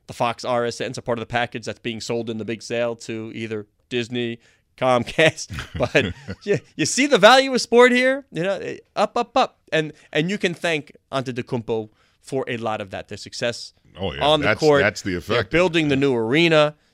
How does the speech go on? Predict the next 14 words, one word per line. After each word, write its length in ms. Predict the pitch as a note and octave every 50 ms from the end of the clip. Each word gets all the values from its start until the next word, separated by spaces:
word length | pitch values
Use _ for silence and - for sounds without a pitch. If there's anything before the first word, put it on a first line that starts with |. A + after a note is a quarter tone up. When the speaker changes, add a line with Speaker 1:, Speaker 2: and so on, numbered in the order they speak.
| _ -
Speaker 1:
They've 160 | G#2+ G#2+ -
sold 280 | - - D#3 D3 C#3
out 180 | C3 B2 A2+ -
their 120 | G2 -
suites. 640 | - - - - D3 D#3 D#3+ D#3 D#3 - - - - _ - _ _ _ _ _ _ -
Uh, 180 | - A#2+ C#3 C3+ -
Mi-, 220 | D#3 D#3+ E3+ - -
Milwaukee's 680 | D#3 F#3+ G#3+ G3+ F#3+ B3 D#4 - - - E4+ C4 A#3+
on 180 | C#4 D4 C#4+ C#4
the 60 | A3+
map. 340 | F#3 G3 C4 D#4+ C#3+ - _ _ _ _ _ -
I 80 | D3+
mean, 220 | D3+ D#3 D#3+ D3+ D#3
that's 320 | F3 G#3 A3+ - -